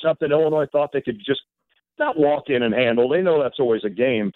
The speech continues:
but Missouri handed it to them. And so now I'll get to your question. I think the identity of this team w-, is with Ayo. When he came back, when he decided it was time, and then, of course, the next day Kofi comes back, that was like early Christmas for Illinois fans.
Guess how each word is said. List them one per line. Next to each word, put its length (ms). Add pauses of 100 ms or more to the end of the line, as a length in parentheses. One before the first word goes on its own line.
(160)
but 140
Missouri 400
handed 300
it 160
to 80
them. 140
And 140
so 80
now 200
I'll 100
get 180
to 80
your 160
question. 560 (360)
I 120
think 260
the 120
identity 560
of 100
this 240
team 320 (160)
w-, 160
is 220
with 200
Ayo. 440
When 140
he 120
came 300 (100)
back, 220
when 120
he 120
decided 480
it 80
was 180
time, 440 (240)
and 120
then, 100
of 100
course, 280
the 80
next 280
day 160
Kofi 420
comes 260
back, 280
that 120
was 140
like 160 (240)
early 300
Christmas 560
for 100
Illinois 400
fans. 320